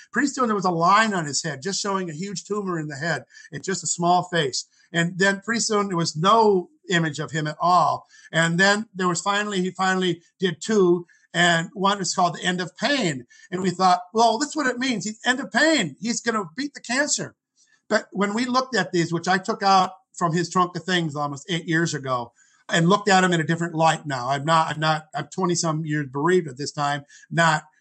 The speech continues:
just having died. I didn't put anything two and two together. These were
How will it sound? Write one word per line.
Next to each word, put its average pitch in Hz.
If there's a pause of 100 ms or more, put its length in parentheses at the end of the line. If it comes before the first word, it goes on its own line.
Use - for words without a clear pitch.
(200)
just 165
having 143
died. 151
I 151
didn't 147
put 175
anything 165
two -
and 127
two 131
together. 120 (220)
These 185
were 175